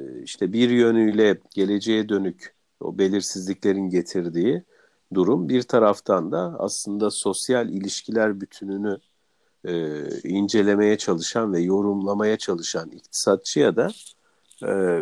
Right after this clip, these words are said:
biraz karikatüristik haliyle de belki, karikatüristik biçimde daha doğrusu, bir şey yüklüyor, misyon yüklüyor.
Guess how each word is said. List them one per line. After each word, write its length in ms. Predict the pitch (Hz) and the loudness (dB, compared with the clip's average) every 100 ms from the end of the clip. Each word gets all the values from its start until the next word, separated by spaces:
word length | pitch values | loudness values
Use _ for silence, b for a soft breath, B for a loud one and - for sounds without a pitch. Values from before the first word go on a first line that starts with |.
| 87 | 2
biraz 320 | 117 107 - | 4 4 2
karikatüristik 1000 | - 107 104 - 104 120 113 - 147 - | -2 -2 -2 -4 -4 -4 -4 -6 -10 -6
haliyle 580 | 98 90 82 82 - - | -2 0 -2 -4 -8 -6
de 160 | - 190 | -4 -2
belki, 440 | - 53 - 90 - - | -4 -4 -10 -12 -12 -8
karikatüristik 840 | 90 - 92 - 87 - 101 - | -8 -6 -8 -8 -12 -12 -14 -14
biçimde 460 | - - - 127 135 | -18 -18 -10 -8 -8
daha 240 | - - | -10 -14
doğrusu, 500 | - - - 185 196 _ _ _ _ _ _ _ _ - - | -18 -16 -12 -10 -12 _ _ _ _ _ _ _ _ -20 -8
bir 180 | 117 120 | -2 -2
şey 300 | - 135 127 | 2 2 2
yüklüyor, 560 | 95 90 - 73 - - B B B | -2 -6 -8 -14 -16 -20 B B B
misyon 500 | 101 104 - 135 131 | -4 -2 2 4 4
yüklüyor. 580 | 101 76 - - - | 2 -4 -8 -6 -6